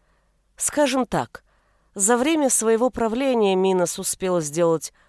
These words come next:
жестокость нормой не только на поле боя. Сочувствие кольнуло в груди, и я обняла себя. Мой сын смог бы всё изменить. Он мог бы претендовать на управление домом,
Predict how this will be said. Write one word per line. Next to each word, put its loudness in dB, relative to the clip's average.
жестокость -4
нормой 0
не -4
только 0
на 0
поле -4
боя. -8
Сочувствие -2
кольнуло 2
в -8
груди, 0
и 0
я 0
обняла 2
себя. -10
Мой 4
сын 2
смог 4
бы -2
всё 0
изменить. -2
Он 2
мог 4
бы -2
претендовать 0
на 4
управление 0
домом, -2